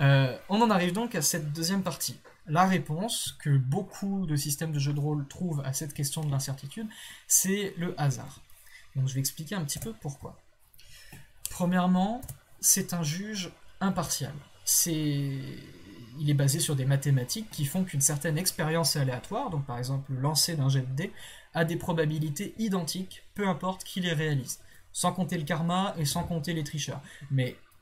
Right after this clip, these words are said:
mettons qu'on n'ait pas de karma et qu'on ne triche pas, si je lance le dé à six faces, j'ai toujours les mêmes probabilités d'obtenir un un, d'obtenir un six, et cetera.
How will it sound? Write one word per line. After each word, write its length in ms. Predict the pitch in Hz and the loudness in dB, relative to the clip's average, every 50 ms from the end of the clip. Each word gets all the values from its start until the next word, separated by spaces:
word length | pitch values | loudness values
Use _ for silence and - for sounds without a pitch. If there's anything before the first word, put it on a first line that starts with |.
| _ _ - | _ _ -6
mettons 380 | - 151 143 139 139 - 160 151 | 2 4 4 4 4 2 0 0
qu'on 320 | 143 - - 131 120 117 113 - - - - | 0 -2 -4 -6 -6 -8 -10 -12 -16 -14 -6
n'ait 140 | 151 143 131 | -4 -4 -2
pas 100 | - 156 | -2 -4
de 60 | 143 | -2
karma 320 | - 170 156 160 160 151 139 | -2 0 0 2 4 2 2
et 40 | |
qu'on 120 | 139 139 139 | 4 4 4
ne 40 | 135 | 2
triche 240 | - 139 139 - | 2 0 -6 -4
pas, 140 | - 180 196 | -4 -2 -2
si 160 | - - 156 | 0 0 0
je 80 | 143 131 | 0 0
lance 240 | 156 175 185 - - | 0 0 0 0 0
le 80 | 156 | 0
dé 220 | 143 139 151 160 156 | 2 2 2 2 2
à 80 | 135 | 2
six 160 | 131 - 143 135 | 0 0 0 -2
faces, 260 | - - 175 185 147 | -4 -2 -2 0 0
j'ai 140 | 139 135 135 | 0 0 0
toujours 340 | - 185 175 170 185 190 | -2 -2 -2 0 0 0
les 100 | 180 165 | 0 0
mêmes 280 | 160 165 165 165 160 151 | 0 0 0 0 -2 -2
probabilités 800 | - - - 196 175 160 147 151 147 139 135 - - 160 175 170 | -6 -4 -2 -2 0 0 0 2 2 2 0 0 -2 -4 -2 -2
d'obtenir 440 | 156 143 139 - 151 147 143 131 | -2 -4 -2 0 0 2 2 2
un 100 | 131 135 - | 0 -2 -2
un, 160 | 147 156 165 | -2 0 0
d'obtenir 400 | 156 151 143 - 147 143 135 117 | -2 -4 -4 -2 -2 0 0 0
un 60 | 113 113 | -2 -4
six, 340 | - - 156 - - - - | -6 -4 -6 -6 -8 -8 -8
et 100 | 147 143 | -8 -6
cetera. 400 | 139 - 139 139 123 127 - | -6 -8 -10 -10 -12 -12 -14